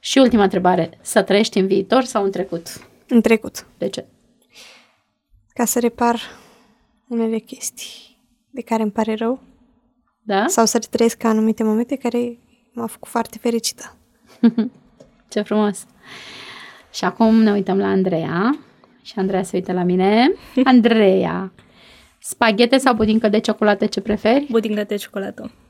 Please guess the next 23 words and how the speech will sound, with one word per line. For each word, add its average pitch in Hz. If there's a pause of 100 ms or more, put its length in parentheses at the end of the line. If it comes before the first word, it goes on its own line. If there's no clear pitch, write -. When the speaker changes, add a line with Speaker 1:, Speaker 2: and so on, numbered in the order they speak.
(260)
Speaker 1:
La 233
mare 202
sau 202
la 202
munte? 214 (320)
Speaker 3:
La 233
munte. 196 (240)
Speaker 1:
Diurnă 226
sau 311
nocturnă? 196 (300)
Speaker 3:
Nocturnă. 214 (640)
Speaker 1:
Ok. 196 (460)
Când 196
te 185
culci? - (1200)
Speaker 3:
Mm. 247 (540)
În 277
timpul 277
școlii, 254
pe 233
la 220 (1000)
douăsprezece 226
noaptea. 269